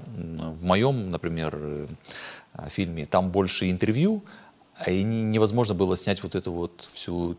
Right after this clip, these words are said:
тяжесть, да, потому что, м, во время пандемии были закрыты все эти диспансеры, их вообще отпустили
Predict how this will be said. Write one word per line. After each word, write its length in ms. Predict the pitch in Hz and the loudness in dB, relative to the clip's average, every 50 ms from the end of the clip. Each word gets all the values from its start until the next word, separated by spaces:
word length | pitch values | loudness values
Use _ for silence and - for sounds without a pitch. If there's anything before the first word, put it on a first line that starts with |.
| - | -2
тяжесть, 600 | - - 104 101 92 - 78 73 - - - - - | 6 8 8 8 8 4 -2 -8 -10 -10 -10 -12 -14
да, 240 | - - 90 95 101 | -8 -4 0 0 0
потому 240 | 95 - - - - | 0 -2 -10 -10 -8
что, 500 | - - - 82 80 78 78 - - - - | -8 -8 -6 -6 -6 -6 -8 -10 -12 -12 -12
м, 360 | - 90 87 85 85 82 82 82 | -10 -10 -8 -8 -8 -8 -8 0
во 80 | 82 90 | 0 2
время 240 | 87 95 90 90 85 | 2 2 0 0 0
пандемии 380 | - - 85 85 85 90 87 | -2 -4 -4 -2 -2 -2 -2
были 220 | 82 76 85 78 82 | -2 -2 -2 -2 0
закрыты 640 | 80 87 82 - 82 85 80 - - 76 76 - - 107 | -2 -2 -2 -2 -4 -4 -4 -4 -8 -8 -8 -8 -10 -6
все 120 | - - 85 | -6 -6 -6
эти 140 | - - | -6 -8
диспансеры, 1080 | 78 78 - - - - 104 113 - - 185 175 165 147 127 113 104 95 87 85 82 - - - - - - - - - - _ - - | -8 -6 -6 -4 0 0 0 0 2 4 6 6 8 6 6 4 2 0 -2 -4 -6 -10 -14 -20 -20 -20 -18 -18 -18 -20 -18 _ -8 -6
их 180 | - 92 85 - | -4 -4 0 0
вообще 340 | 92 85 - - 127 120 104 | 0 0 2 2 4 6 6
отпустили 640 | 90 - - 95 90 - - 98 82 78 80 80 78 | 4 4 0 -4 -4 -2 -2 -4 -2 -2 -2 -2 -2